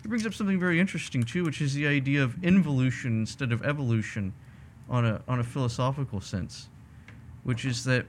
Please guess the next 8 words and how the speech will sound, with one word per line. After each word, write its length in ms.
what 200
if 360
we're 240
not 260
a 100
higher 380
form 400
evolved, 680